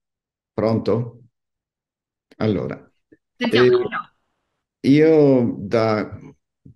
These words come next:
Speaker 1: diversi anni sono anche fondatore di un premio italiano eh, che premia giovani giornalisti in, eh, con i mezzi sia televisivi ma anche audiovisivi,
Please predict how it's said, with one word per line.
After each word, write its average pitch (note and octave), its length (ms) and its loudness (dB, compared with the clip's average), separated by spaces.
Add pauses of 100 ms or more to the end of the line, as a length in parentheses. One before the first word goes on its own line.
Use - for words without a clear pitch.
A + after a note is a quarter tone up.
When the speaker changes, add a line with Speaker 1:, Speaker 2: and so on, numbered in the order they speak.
Speaker 1:
diversi B2+ 520 -2
anni A#2 520 -2
sono A2 280 -8
anche G2+ 380 -6
fondatore G#2+ 600 -6
di G2 140 -6
un G2 180 -6
premio G#2 560 -6
italiano G2 960 -6 (640)
eh, G2 140 -2
che F#2+ 220 -4
premia A2+ 440 0
giovani G#2 460 0
giornalisti F#2+ 800 -6
in, G2 240 -4 (120)
eh, E2+ 520 -8 (220)
con G#2 180 0
i G#2 80 2
mezzi F#2+ 460 0
sia G2+ 260 -2
televisivi G#2 640 -2
ma G#2 140 0
anche F#2+ 200 -4
audiovisivi, G2+ 840 -4